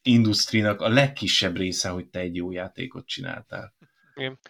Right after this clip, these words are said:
Speaker 2: Hát nekem egyébként nagyon nagy szempont volt abban, hogy, hogy a csapathoz csatlakoztam. Ugye, ugye én egyébként nagyon szerettem egyedül dolgozni, és, és általában az ég összerakni a játékokat,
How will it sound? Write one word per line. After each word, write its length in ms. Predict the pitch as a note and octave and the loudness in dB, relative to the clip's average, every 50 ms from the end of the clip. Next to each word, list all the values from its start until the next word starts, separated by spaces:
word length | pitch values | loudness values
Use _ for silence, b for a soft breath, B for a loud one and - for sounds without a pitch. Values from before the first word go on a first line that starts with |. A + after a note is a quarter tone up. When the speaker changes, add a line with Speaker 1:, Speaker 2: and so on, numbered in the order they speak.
| b b | b b
Speaker 2:
Hát 140 | - E3 - | -4 -4 0
nekem 280 | F3+ F#3 F3 - F#3+ | 0 0 2 2 2
egyébként 280 | F#3 F#3 E3+ - F#3+ F3+ | 4 2 2 0 -2 -2
nagyon 280 | F3 D3+ C#3 C#3 C#3 - _ _ _ | -2 -2 -2 -4 -6 -12 _ _ _
nagy 200 | - C#3 B2 A#2+ | -8 -6 -6 -6
szempont 580 | - - - C3 A#2 A2 - - A2+ A2 A2+ - | -6 0 0 0 0 0 -2 -2 -2 -2 -2 -2
volt 260 | - A2+ G#2+ A2 - | -2 0 0 2 2
abban, 220 | A#2 - - A#2 | 0 0 2 0
hogy, 180 | A2 A2+ A2 - _ - | 0 0 -2 -2 _ -10
hogy 100 | - A#2 | -6 -6
a 40 | A2+ | -4
csapathoz 540 | - - D3+ - - A2+ G#2+ - - A2+ - | 0 0 0 2 2 0 0 0 -2 -4 -6
csatlakoztam. 880 | - - A#2 A#2 - - E3 - - A2+ - - - A#2+ A#2 A#2 A#2+ _ _ _ _ _ _ _ _ _ _ _ _ _ _ - | -2 -2 -2 -2 -2 -4 -4 -4 -4 -6 -4 -2 -4 -4 -4 -6 -12 _ _ _ _ _ _ _ _ _ _ _ _ _ _ -8
Ugye, 160 | C#3+ B2+ C#3 D3 | 2 4 6 6
ugye 100 | D3 D3+ | 6 4
én 200 | D3+ E3+ E3+ D#3 | 2 2 4 4
egyébként 280 | E3+ E3+ F3 D3+ F3 F3 | 4 4 4 4 4 4
nagyon 140 | D#3 C3+ | 4 4
szerettem 420 | - - C3+ A#2+ A#2 - - A#2 A#2 | 4 4 2 2 2 2 0 2 4
egyedül 280 | A#2 A#2 A#2+ A#2+ A#2+ | 4 4 4 2 0
dolgozni, 360 | A2+ A#2+ A#2 A#2+ A#2+ A#2 A#2+ A#2 | 2 0 0 2 0 -2 -2 -2
és, 140 | A#2 - | -4 -4
és 160 | - B2+ - - B2+ A2 - | -6 -8 -10 -10 -14 -8 0
általában 320 | - A#2+ A#2 A#2 - A#2+ | 4 4 4 4 2 -2
az 100 | A2 G#2+ | -4 -2
ég 180 | A#2 G#2+ G#2+ - _ _ - | -2 -2 -2 -4 _ _ -12
összerakni 440 | A#2+ A2+ - - A2+ A#2 - - A2+ | -10 -8 -6 -4 -4 -4 -6 -4 -4
a 40 | A2+ | -2
játékokat, 680 | A2 A2 A2 - C3+ - - - - C#3+ C3+ B | -2 -2 -2 -2 -6 -8 -8 -6 -2 -2 -2 B